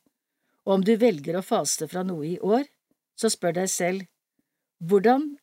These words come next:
kan jeg bruke dette som en mulighet til å elske Gud og min neste?» Månedens bibelord, Jesaja kapittel femtiåtte, versene seks og sju. «Nei, dette er fasten jeg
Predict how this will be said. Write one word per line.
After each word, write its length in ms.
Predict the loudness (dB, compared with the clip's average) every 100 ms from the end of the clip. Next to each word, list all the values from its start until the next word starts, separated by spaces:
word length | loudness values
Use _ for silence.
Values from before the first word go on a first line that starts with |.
| _ -2
kan 220 | 2 2
jeg 200 | 0 -2
bruke 340 | -4 -6 -6 -4
dette 260 | -4 -6 -8
som 160 | -4
en 100 | -4
mulighet 480 | -4 -4 -6 -6 -6
til 140 | -6 -6
å 60 |
elske 460 | -6 -6 -6 -6 -6
Gud 240 | -8 -8 -6
og 80 |
min 160 | -2 -2
neste?» 380 | -2 -2 -4 -6 _ _ _ _ _ _ _ _ _ _ _ _ _ _ _ _ _ _ _ _ _ _ _ _ _ _ _ _ _ _ _
Månedens 560 | 4 4 2 -6 -8 -6
bibelord, 540 | -6 -4 0 0 0 -6 _ _ _ _ _ _ _ _ -2
Jesaja 600 | 0 0 -2 -2 -2 -2
kapittel 420 | -2 -6 -8 -10 -8
femtiåtte, 840 | -6 -6 -4 -4 -6 _ -4 -4 -6 _ _
versene 400 | -4 -4 -6 -6
seks 360 | -4 -6 -6 -6
og 60 | -4
sju. 180 | -4 -6 -12 _ _ _ _ _ _ _ _ _ _ _ _ _ _ _ _ _ _ 0 4
«Nei, 300 | 6 4 0
dette 640 | -2 -4 -4 -2 0 0
er 240 | 2 0
fasten 540 | 0 -2 -2 -4 -4 -2
jeg 240 | 0 -2